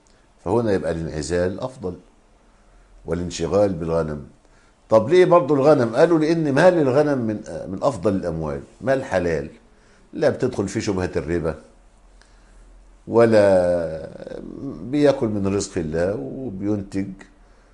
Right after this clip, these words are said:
وال-، والراعي يعيش على ما، ما، ما يخرج منه، فهو من أفضل الأموال في ذلك، وهو مال ليس بال-،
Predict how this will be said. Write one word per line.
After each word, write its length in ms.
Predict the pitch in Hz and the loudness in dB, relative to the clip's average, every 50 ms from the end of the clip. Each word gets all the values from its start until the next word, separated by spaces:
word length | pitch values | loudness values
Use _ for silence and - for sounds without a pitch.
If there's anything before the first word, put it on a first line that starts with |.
| _ _ - - | _ _ -14 -8
وال-، 460 | - 113 104 104 101 98 95 98 98 | -4 -2 -2 -2 -2 -2 -4 -4 -4
والراعي 560 | 90 104 101 98 98 104 104 95 - 95 90 | -2 -2 -2 0 2 2 4 4 4 2 0
يعيش 320 | 87 78 92 92 87 - | 0 -2 -2 -4 -6 -6
على 480 | 71 76 78 78 78 76 76 - - 50 50 - | -4 -4 -4 -2 -2 -4 -6 -8 -10 -14 -16 -10
ما، 280 | 76 78 80 80 76 69 | -6 -2 -2 -2 -2 -4
ما، 300 | 76 76 80 82 76 76 | -6 -8 -8 -8 -8 -8
ما 240 | 73 80 85 87 | -8 -6 -4 -2
يخرج 420 | 87 82 - - 82 80 71 65 71 | -2 -2 -2 -4 -6 -6 -6 -6 -8
منه، 400 | 78 78 76 73 76 82 101 117 - - - _ _ _ _ _ _ _ _ - - - - 80 80 | -8 -8 -8 -8 -8 -10 -12 -14 -16 -20 -20 _ _ _ _ _ _ _ _ -20 -18 -12 -10 -10 -8
فهو 300 | - - 98 95 98 98 | -6 -4 -4 -2 0 0
من 180 | 92 95 98 80 | 0 -2 -2 -2
أفضل 340 | 113 113 95 87 80 92 87 | -2 -2 -2 -2 -2 -2 -2
الأموال 480 | 85 69 80 82 82 82 90 98 98 92 | -2 -2 -4 -4 -4 -2 -4 -4 -4 -6
في 200 | - - 82 78 | -6 -6 -6 -4
ذلك، 480 | 69 78 82 78 69 73 73 - - | -2 -2 -2 -2 -2 -4 -8 -8 -4
وهو 260 | - 95 113 117 113 113 | -2 2 2 4 4 4
مال 200 | 123 139 139 127 | 2 0 0 0
ليس 340 | 123 131 131 127 - - | 0 -2 -2 -2 -2 -4
بال-، 520 | 98 95 92 87 85 80 78 76 80 78 | -4 -4 -6 -8 -10 -10 -10 -10 -10 -12